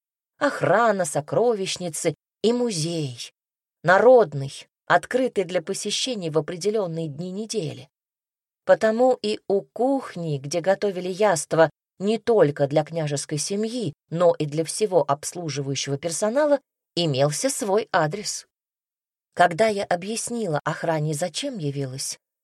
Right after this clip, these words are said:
Ко мне вышла пожилая дама в чёрном. Она даже не взглянула на листок, что я ей протянула. "Непригодно", произнесла она сухо, "и передайте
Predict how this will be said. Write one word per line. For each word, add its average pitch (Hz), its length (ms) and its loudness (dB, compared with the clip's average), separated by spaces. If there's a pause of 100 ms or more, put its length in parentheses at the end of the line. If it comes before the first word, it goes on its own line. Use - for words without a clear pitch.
Ко 165 120 6
мне 226 200 4
вышла 202 400 2
пожилая 160 480 4
дама 160 500 4
в - 80 -20
чёрном. 139 640 -2 (520)
Она 202 220 6
даже 220 760 2
не 214 240 -2
взглянула 214 600 -2
на 214 100 -2
листок, 214 720 -4 (260)
что - 300 -2
я 156 220 2
ей 147 180 0
протянула. 160 760 -4 (800)
"Непригодно", 156 1600 0 (400)
произнесла 160 640 0
она 143 220 -4
сухо, 147 500 -6 (400)
"и 214 100 2
передайте 151 1200 0